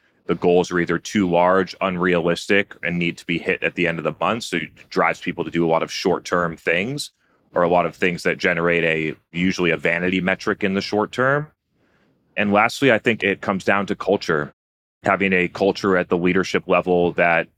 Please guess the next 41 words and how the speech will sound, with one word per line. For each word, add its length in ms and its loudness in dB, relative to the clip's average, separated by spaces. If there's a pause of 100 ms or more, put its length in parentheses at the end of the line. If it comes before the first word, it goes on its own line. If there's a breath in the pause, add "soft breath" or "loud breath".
(240)
encourages 800 0
and 100 -2
experiments 600 0
themselves. 640 -2
I'm 180 0
out 200 2
experimenting 720 -2
on 140 0
new 140 -2
channels 540 -2
like 200 -4
TikTok. 600 0 (280)
We 80 -6
did 120 2
a 80 2
TikTok 400 -2
experiment 440 -2
for 80 0
a 40 2
long 200 0
time. 260 0
I 60 0
continue 480 -4
to 260 2
run 240 0
micro 380 0
innovation 440 -2
inside 300 0
of 80 -6
LinkedIn. 600 -2 (480)
We 60 2
use 220 0
YouTube 400 0
Shorts 440 2
and 100 -2
are 60 -2
getting 200 0
some 180 -6
insights 380 -2
into 160 -6
that. 340 2